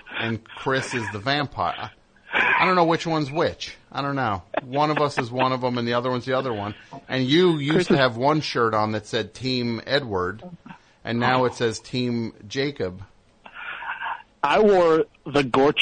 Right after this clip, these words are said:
Speaker 2: shirt to the pilot, is all I'm saying.
Speaker 1: Mm-hmm. <laughs> You wore the Go-, okay, look, I, I, I'm, I'm, I'm teasing you, buddy. You know I'm teasing you. <laughs> So,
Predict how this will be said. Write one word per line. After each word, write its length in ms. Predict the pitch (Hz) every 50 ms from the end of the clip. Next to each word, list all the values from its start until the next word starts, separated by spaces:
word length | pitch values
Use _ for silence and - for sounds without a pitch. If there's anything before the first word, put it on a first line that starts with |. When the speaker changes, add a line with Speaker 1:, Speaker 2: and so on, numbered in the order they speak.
| - - -
Speaker 2:
shirt 220 | 131 117 120 120 - _ _ _ - -
to 80 | 135
the 100 | 110 110
pilot, 480 | - - - - 123 120 107 98 98 - _ _ - _ _ _
is 140 | 135 117 113
all 180 | 120 120 113 107
I'm 180 | 101 98 95 - -
saying. 340 | - 107 101 95 90 92 - _ _ _ _ _ _ _ _ _ _ _ _ _ _ -
Speaker 1:
Mm-hmm. 420 | 120 104 101 95 80 71 - - - _ _ _ _ _ _ _ _ _ _ _ _ _ _ - -
<laughs> 40 | - - - - - 1077 - - - - - - - - - - - - - - - - - 1077 - - - _ - - - _ _ _ _ _ _ _ _ _ _ _ - _ _ _ - -
You 120 | 90 101 107
wore 140 | 117 117 110
the 100 | 107 98
Go-, 180 | 101 120 117 117
okay, 360 | 131 - - 131 127 156 185 -
look, 240 | 202 196 165 - - -
I, 160 | 240 233 202
I, 340 | - - 160 160 156 151 165
I'm, 140 | 170 170
I'm, 240 | 160 165 175 175 175
I'm 140 | 170 170 170
teasing 440 | - - 254 208 165 113 101 101 92
you, 160 | 87 - 71 - -
buddy. 200 | 80 76 85 101
You 160 | 135 160 151
know 140 | 135 110 87
I'm 120 | 82 -
teasing 480 | - - - 85 78 78 - 80 78 76
you. 60 | 76
<laughs> 100 | 78 - - 855 880 - - - 494 - - 494 - - - 508 - - - 494 - _ - - -
So, 440 | - - - 165 156 147 139 127 -